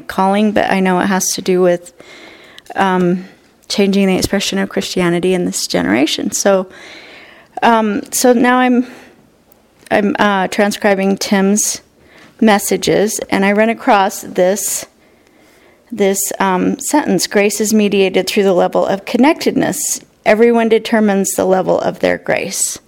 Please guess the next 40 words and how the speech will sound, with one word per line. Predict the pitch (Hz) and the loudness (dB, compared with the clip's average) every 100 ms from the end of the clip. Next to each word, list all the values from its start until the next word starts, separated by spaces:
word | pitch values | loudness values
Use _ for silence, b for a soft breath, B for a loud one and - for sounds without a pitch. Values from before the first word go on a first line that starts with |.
| b b b b b _ | b b b b b _
And | 190 | 0
it | 185 | 0
just | 202 202 | 0 2
resonates | 208 196 202 180 160 - | 4 4 2 0 0 -2
inside | - 175 - 175 170 | -4 -4 -2 -2 -2
of | |
me, | 170 | -2
and | 170 | -2
I'm | 175 | -4
like, | 190 - | -6 -8
"Oh | 190 | -12
my | 185 | -12
gosh, | - - - - - - - b b b b b _ | -12 -12 -12 -12 -12 -12 -16 b b b b b _
this | - - | -4 -4
is | - | -2
the | 226 220 | 0 2
answer | 302 349 202 180 | 0 0 -2 0
that | 202 | 2
I've | 185 214 | 2 0
been | 247 254 | 0 2
waiting | 339 392 285 | 4 4 2
for. | - 190 185 | 2 4 4
This | 214 240 254 | 2 0 0
is | 277 | 2
it | 392 - | 4 4
right | 202 214 | 2 0
here." | 262 359 277 190 B B B B B B _ | 0 2 2 0 B B B B B B _
The | 214 | 2
reason | 233 240 262 240 | 2 2 2 4
that | 214 - | 2 0
I | 202 220 | 0 0
don't | 226 226 233 | 0 -2 -2
see | - 208 | -2 0
the | 208 | 0
grace | 202 185 - 233 | 2 2 2 0
in | |
my | 220 196 | 2 4
life | 190 196 214 | 2 2 -2
that | - 196 196 - | -8 -2 -2 -2
I | 185 190 190 190 180 | 0 2 2 0 -4